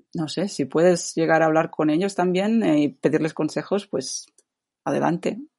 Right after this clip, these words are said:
no seas tímido porque mucha gente siempre tiene un momentito para ayudar a los otros a seguir adelante.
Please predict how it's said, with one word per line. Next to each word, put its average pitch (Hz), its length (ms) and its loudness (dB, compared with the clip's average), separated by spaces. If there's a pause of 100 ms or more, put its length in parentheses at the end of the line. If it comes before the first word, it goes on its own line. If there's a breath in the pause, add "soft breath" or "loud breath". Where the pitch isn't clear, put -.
no 147 140 -2
seas 151 260 0
tímido 160 380 2
porque 147 360 -2
mucha 151 320 -4
gente 156 460 0 (460 soft breath)
siempre 156 320 0
tiene 151 220 2
un 147 60 4
momentito 143 520 0
para 143 500 -2
ayudar 147 380 0
a 143 40 0
los 143 160 -6
otros 156 320 -8
a 151 60 -8
seguir 151 220 -2
adelante. 160 460 -2